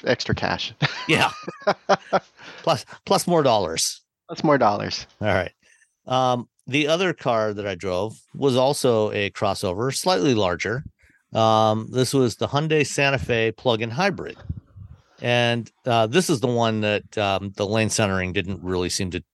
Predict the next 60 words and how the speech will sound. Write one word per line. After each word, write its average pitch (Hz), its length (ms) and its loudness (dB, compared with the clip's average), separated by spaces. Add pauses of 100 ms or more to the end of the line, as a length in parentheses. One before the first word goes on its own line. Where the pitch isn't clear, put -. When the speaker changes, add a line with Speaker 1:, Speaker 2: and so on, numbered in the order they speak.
(140)
Speaker 2:
do 95 220 2
much 87 380 0
of 87 100 -2
anything. 82 460 -2 (500)
Um, 95 380 0
Speaker 1:
Oh, 147 220 0
so 156 160 -2
see, 175 200 0
it's 170 140 -2
the 175 140 0
old, 156 340 0
it's 156 200 -2
the 170 160 0
old 156 220 2
Hyundai. 175 400 0
It's 131 300 2
not 208 120 2
Speaker 2:
Yeah. 214 80 0
Speaker 1:
very 214 180 2
good, 254 280 0
is 151 200 -2
it? 151 160 0 (220)
<laughs> 170 280 -6
Speaker 2:
Not, 170 240 2
not 196 180 2
in 208 120 2
this 175 180 0
one. 127 140 2
I've, 170 260 0
I've 208 160 2
driven 226 300 0
some 175 240 -2
Hyundais 160 480 0
that 139 160 -2
actually 139 320 -4
do 127 260 -2
quite 131 240 0
a 113 60 -2
good 127 200 -2
job 131 300 2
with 131 80 -2
lane 131 220 -6
centering. 151 460 -2 (580)
Um, 110 640 4
you 120 100 -2
know, 104 180 0
and 117 440 0
it 107 100 -10
just, - 300 -6
on 117 140 2
this 139 180 0
one, 127 120 2
it 107 120 0
just - 220 -10
doesn't 113 360 0
really 98 280 -2
seem 117 240 -4
to 92 60 -4
do 101 140 -4
much. 76 360 -6